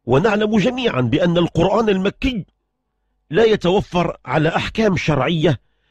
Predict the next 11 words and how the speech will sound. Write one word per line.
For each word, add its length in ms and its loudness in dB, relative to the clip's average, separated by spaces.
في 180 2
بيان 340 2
الحلال 500 2
والحرام. 560 0
القرآن 460 2
المكي 460 0
يتكلم 720 2
عن 240 0
بناء 340 2
النفوس 540 0
والعقائد، 640 0